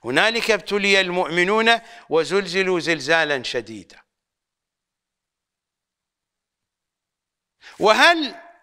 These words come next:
توقف الأمر عند هذا الحد؟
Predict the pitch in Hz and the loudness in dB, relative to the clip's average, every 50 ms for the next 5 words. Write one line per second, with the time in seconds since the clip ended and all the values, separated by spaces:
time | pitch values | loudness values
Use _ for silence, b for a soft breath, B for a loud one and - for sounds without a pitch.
0 | _ _ _ _ _ _ _ _ _ - 214 233 254 262 254 - - 214 202 196 | _ _ _ _ _ _ _ _ _ 2 4 4 4 4 2 0 0 0 0 2
1 | - 202 196 180 160 160 196 214 208 196 170 151 123 104 80 - - _ _ _ | 2 0 0 0 0 0 0 0 0 -2 -4 -4 -6 -8 -10 -16 -20 _ _ _
2 | _ _ - - 170 180 170 185 175 196 196 196 202 202 180 - - 247 220 - | _ _ -8 -6 -6 -2 0 2 2 2 2 2 2 0 2 2 2 0 0 -2
3 | - - - - | -6 -14 -20 -20